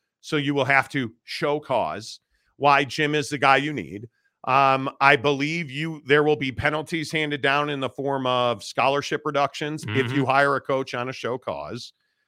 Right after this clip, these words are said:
Speaker 1: Um, so it makes it almost impossible for him to get a job.
Speaker 2: And again, can I just ask this again for the hundredth time this week? Why would you hire him? He was sign stealing and still didn't win a national championship.
Speaker 1: And why are, eh,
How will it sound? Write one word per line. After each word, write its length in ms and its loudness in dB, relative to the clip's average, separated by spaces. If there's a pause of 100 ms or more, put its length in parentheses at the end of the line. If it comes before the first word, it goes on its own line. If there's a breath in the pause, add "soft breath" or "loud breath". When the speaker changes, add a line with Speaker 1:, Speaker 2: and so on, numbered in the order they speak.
(140)
Speaker 1:
Um, 560 2
so 460 2
it 200 2
makes 280 -2
it 100 0
almost 320 -2
impossible 560 -2
for 160 -10
him 160 -8
to 60 -10
get 160 -6
a 60 -12
job. 380 -14 (140)
Speaker 2:
And 100 0
again, 420 0 (260)
can 120 -2
I 60 2
just 200 -6
ask 260 -4
this 400 -12 (100)
again 300 -6
for 100 -6
the 80 0
hundredth 300 -4
time 180 -6
this 180 -14
week? 180 -18 (480)
Why 240 0
would 200 -8
you 60 -2
hire 360 0
him? 140 -8 (720)
He 220 0
was 180 2
sign 300 -2
stealing 500 -6
and 180 -6
still 320 -2
didn't 200 -2
win 120 0
a 40 -2
national 400 -6
championship. 720 -8
Speaker 1:
And 260 2
why 340 4
are, 240 2
eh, 100 2